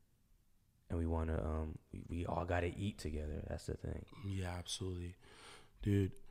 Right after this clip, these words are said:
Speaker 2: Um, we're approaching an hour.
Speaker 1: Oh my
Speaker 2: This,
Speaker 1: gosh.
Speaker 2: this went by like a
Speaker 1: This
Speaker 2: breeze.
Speaker 1: was clean. Should we, you know what? Let me, let me
Speaker 2: What?
Speaker 1: tell 'em.
Speaker 2: Tell 'em.
Speaker 1: Guys, this was our f-,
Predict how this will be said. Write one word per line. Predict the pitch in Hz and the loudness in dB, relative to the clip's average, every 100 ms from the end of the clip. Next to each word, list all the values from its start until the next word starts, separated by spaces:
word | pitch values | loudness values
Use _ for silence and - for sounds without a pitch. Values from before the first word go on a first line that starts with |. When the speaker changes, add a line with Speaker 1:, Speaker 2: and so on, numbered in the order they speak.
| - - - - - | -14 -18 -20 -10 2
Speaker 2:
Um, | 90 90 87 85 85 - | 4 6 6 4 0 2
we're | 95 | 4
approaching | 95 - 98 - 117 | 6 8 6 6 4
an | 95 | 4
hour. | 101 120 90 87 - | 2 2 -2 -4 -2
Speaker 1:
Oh | 92 92 | 4 4
my | 90 85 82 | 6 6 6
Speaker 2:
This, | 82 | 8
Speaker 1:
gosh. | 85 90 85 | 8 10 8
Speaker 2:
this | 107 - | 6 4
went | 196 185 | 0 4
by | 123 104 | 6 6
like | 95 92 | 6 4
a | 87 | 4
Speaker 1:
This | 87 98 | 4 6
Speaker 2:
breeze. | 110 | 8
Speaker 1:
was | 135 120 92 | 10 10 8
clean. | 87 107 110 95 | 2 4 6 6
Should | - 110 | 6 8
we, | 151 165 - - - | 8 4 -4 -20 -4
you | - 127 | 2 6
know | 139 | 8
what? | 143 156 - | 8 8 4
Let | 117 | 2
me, | 147 117 | 4 6
let | 113 | 8
me | 95 | 6
Speaker 2:
What? | |
Speaker 1:
tell | 92 90 80 | 6 4 4
'em. | 67 - - - | 0 -4 -16 0
Speaker 2:
Tell | 98 | 4
'em. | 92 90 92 - - - - - - - - - | 4 2 -2 -10 -20 -20 -20 -20 -20 -20 -20 6
Speaker 1:
Guys, | 95 98 92 | 10 10 8
this | 107 | 6
was | 131 | 6
our | 120 | 8
f-, | 90 | 6